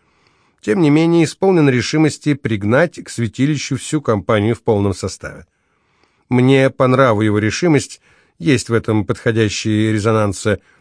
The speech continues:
в противофазах, соответствующий круг взаимоотталкивающихся абсурдов. «Затея эта полоумная», говорит Тимоти, «но я собираюсь довести её до конца. И вы, ребята, чёрт бы вас побрал, тоже дойдёте до конца».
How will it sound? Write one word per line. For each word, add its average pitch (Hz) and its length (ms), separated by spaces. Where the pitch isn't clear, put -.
в - 140
противофазах, 107 920
соответствующий 113 960
круг 120 340
взаимоотталкивающихся 107 1400
абсурдов. - 540
«Затея 160 760
эта 127 360
полоумная», 127 720
говорит 107 400
Тимоти, 110 500
«но 117 260
я 113 320
собираюсь 139 520
довести 117 420
её 110 180
до 104 100
конца. 95 520
И 107 140
вы, 143 160
ребята, 123 460
чёрт 107 300
бы 98 100
вас 95 240
побрал, 117 480
тоже 147 320
дойдёте 101 540
до 104 200
конца». 92 500